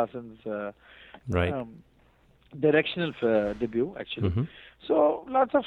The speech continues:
Speaker 1: stuff happening, and now this year end, I'm touring again with, uh, the masters, uh, uh, Ustad Zakir Hussain and John McLaughlin. Uh,
Speaker 2: Mm-hmm.
Speaker 1: we're doing a twenty-five city tour of Europe, uh,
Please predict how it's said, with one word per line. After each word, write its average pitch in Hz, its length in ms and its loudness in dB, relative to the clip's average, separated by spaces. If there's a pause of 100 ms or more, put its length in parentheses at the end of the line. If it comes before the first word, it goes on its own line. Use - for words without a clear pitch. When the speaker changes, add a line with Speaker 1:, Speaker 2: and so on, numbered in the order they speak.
Speaker 1:
stuff 240 180 4
happening, 185 640 2
and 165 320 -6
now 165 220 4
this 156 160 -6
year 165 260 4
end, 165 220 -4
I'm 147 320 -6
touring 151 320 -2
again 147 380 -6
with, 143 80 -4 (160)
uh, 131 180 2
the 127 100 -4
masters, 131 640 -4
uh, 117 360 0 (520)
uh, 120 300 0
Ustad 123 240 -2
Zakir 120 320 0
Hussain 120 300 -2
and 117 160 -10
John 120 200 -2
McLaughlin. 117 600 -4 (260)
Uh, 113 60 0
Speaker 2:
Mm-hmm. 101 240 2
Speaker 1:
we're 117 180 -6
doing 127 160 -6
a 123 60 -4
twenty-five 156 680 -2
city 139 260 -8
tour 131 280 -2 (120)
of 113 40 -6 (140)
Europe, 117 420 -6 (580)
uh, 117 320 0